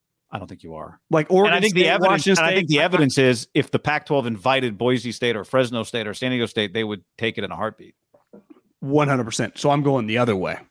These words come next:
Speaker 2: Like, just,
Speaker 1: Like,
Speaker 2: if
Speaker 1: you're
Speaker 2: they try to
Speaker 1: staying
Speaker 2: get
Speaker 1: where you
Speaker 2: ahead
Speaker 1: are.
Speaker 2: of it.
Speaker 1: And I think
Speaker 2: Yeah.
Speaker 1: part of it is just that, you know, you're just trying to get, you just, there's gonna be movement. There's gonna be three moves from now. You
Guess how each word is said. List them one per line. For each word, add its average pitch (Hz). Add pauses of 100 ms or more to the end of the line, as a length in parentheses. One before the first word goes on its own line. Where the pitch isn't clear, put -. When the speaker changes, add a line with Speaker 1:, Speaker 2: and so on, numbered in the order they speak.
(140)
Speaker 2:
Like, 110
just, -
Speaker 1:
Like, 101
Speaker 2:
if 120
Speaker 1:
you're -
Speaker 2:
they 135
try 147
to 120
Speaker 1:
staying -
Speaker 2:
get 131
Speaker 1:
where 107
you 104
Speaker 2:
ahead 165
Speaker 1:
are. -
Speaker 2:
of 120
it. 110 (220)
Speaker 1:
And 151
I 202
think 170
Speaker 2:
Yeah. 151
Speaker 1:
part 156
of 131
it 127
is 113
just 123
that, 110 (540)
you 139
know, 123
you're 123
just 151
trying 165
to 143
get, 135 (380)
you 143
just, - (720)
there's 139
gonna 180
be 160
movement. 165 (160)
There's 135
gonna 190
be 156
three 180
moves 170
from 185
now. 190
You 170